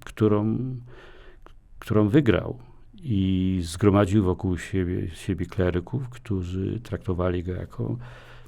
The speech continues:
no, jako wzór oporu, wieczorne modlitwy wbrew rozkazom i tak dalej. To wszystko się odbywało w tym wojsku wokół księdza Jerzego, który stał się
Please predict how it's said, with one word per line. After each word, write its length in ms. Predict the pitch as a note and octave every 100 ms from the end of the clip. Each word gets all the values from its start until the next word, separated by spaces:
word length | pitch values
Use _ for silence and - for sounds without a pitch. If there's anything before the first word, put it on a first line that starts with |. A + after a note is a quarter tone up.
| -
no, 180 | G2+ A2
jako 240 | F#2 F#2
wzór 280 | E2+ A2 G2+
oporu, 560 | F2 - F2 F#2+ B2+ C3 A2 - - - -
wieczorne 420 | G2 - F#2+ F#2+
modlitwy 500 | F#2+ E2+ F2+ - G#2
wbrew 340 | - - F2+
rozkazom 580 | F2+ F#2 - F2+ F2+ F#2
i 40 | G2+
tak 180 | F2
dalej. 240 | E2+ E2+ F#2+
To 100 | -
wszystko 320 | - A#2+ B2
się 140 | A#2
odbywało 540 | G#2+ F#2+ F#2 F#2+ A2 A#2+
w 80 | -
tym 160 | G#2+ F#2+
wojsku 380 | F#2 F2 - B2
wokół 520 | A2+ F#2 F#2 - A2
księdza 340 | - F#2+ F#2+
Jerzego, 420 | F#2+ F#2 G#2 A2+
który 220 | B2 G#2+ A2
stał 240 | - A2+
się 160 | -